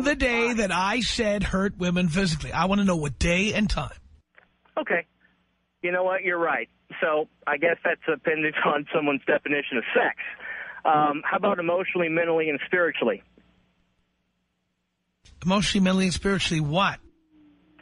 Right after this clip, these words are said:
Speaker 1: Are you accountable when you tell everyone to run around and screw all these women and have no respect for
Speaker 2: Accountable
Speaker 1: them?
Speaker 2: how? I, I'm here. You can call in. You can tell what you think. If, if you don't agree, this is how I'm accountable. You can tell me you don't agree. You can tell me you think
Speaker 1: Okay,
Speaker 2: I'm a
Speaker 1: great.
Speaker 2: creep. Go ahead.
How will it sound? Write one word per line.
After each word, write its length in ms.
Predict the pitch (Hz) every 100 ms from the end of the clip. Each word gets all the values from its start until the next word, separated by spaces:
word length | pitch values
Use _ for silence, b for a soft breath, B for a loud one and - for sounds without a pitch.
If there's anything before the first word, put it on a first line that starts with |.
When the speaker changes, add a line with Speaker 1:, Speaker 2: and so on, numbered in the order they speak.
| B B B B B _ _ -
Speaker 1:
Are 140 | 180
you 140 | 208
accountable 580 | 202 180 190 233 165 156
when 80 | 165
you 80 | 196
tell 200 | - 190
everyone 320 | 190 190 180
to 40 | 160
run 200 | 180 175
around 260 | 175 180
and 140 | 165 143
screw 220 | - 180
all 140 | 175 175
these 160 | 160 147
women 360 | 185 208 160
and 100 | 143
have 180 | 156 151
no 140 | 170
respect 520 | 170 147 - - 220 -
for 80 |
Speaker 2:
Accountable 580 | 339 - 359 415 403 403
Speaker 1:
them? 80 | 302
Speaker 2:
how? 540 | 370 403 403 294 117 -
I, 220 | 196 254
I'm 220 | 226 277 214
here. 340 | 269 339 392
You 220 | 339 262
can 220 | 180 196
call 320 | 165 285 330 330
in. 160 | 330
You 80 | 311
can 140 | 247 196
tell 260 | - 294
what 160 | 311 254
you 140 | 330
think. 320 | 269 392 359
If, 120 | 233 - B B
if 80 | 208
you 80 |
don't 220 | 208 226 214
agree, 560 | 175 185 190 285 349
this 180 | 294 240
is 80 | 240
how 180 | 277 294
I'm 120 | 311
accountable. 480 | 277 311 330 339 269
You 140 | 214
can 160 | 190 190
tell 200 | 214 220
me 100 | 247
you 100 | 254
don't 200 | 254 269
agree. 340 | 269 302 320
You 80 | 294
can 100 | 214
tell 180 | 226 247
me 100 | 269
you 80 | 262
think 160 | 269
Speaker 1:
Okay, 60 | 277
Speaker 2:
I'm 60 | 294
a 40 |
Speaker 1:
great. 80 | 302
Speaker 2:
creep. 300 | - 320 302
Go 80 | 233
ahead. 600 | 269 294 311 320 330 262